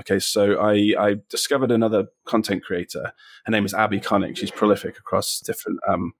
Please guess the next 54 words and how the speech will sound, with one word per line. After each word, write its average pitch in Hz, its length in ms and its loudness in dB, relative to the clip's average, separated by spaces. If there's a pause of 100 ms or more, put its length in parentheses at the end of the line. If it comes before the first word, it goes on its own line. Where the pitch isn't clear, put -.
(320)
you - 80 -4
know, 90 60 -4
social 101 320 2
platforms - 360 -6
as 95 120 -6
a 98 80 -4
design 98 420 0
educator. - 580 -8
And 104 300 0
she - 140 0
used 160 200 2
the - 60 -6
pencil 123 320 0
tool 104 240 2
in 98 80 2
a 92 60 2
way 95 240 4
where 92 320 4 (400)
she 107 380 0
took - 280 0
a 110 60 6 (200)
letter 110 420 0
form 95 320 0
and 92 140 -2
kind 104 140 -2
of 104 80 -4
manipulated 110 760 2
the - 60 -8
shape - 320 2
of - 80 -18
the - 80 -20
pencil, 98 640 -2
of 113 120 2
the, 127 80 2
of 110 140 -4
the 101 80 0
graph, 113 420 -2 (320)
the 110 80 0
graphic 113 340 2 (100)
with 120 200 2
the - 80 -18
pencil 110 340 0
tool. 90 380 -4 (460)
And 110 120 2
I'd 113 140 0
never 143 180 2
seen 131 220 2
it 101 80 0
done 131 180 2
before. 107 240 -4
I 85 40 -2
was 95 100 -8
like, 101 180 -2
"Holy - 540 0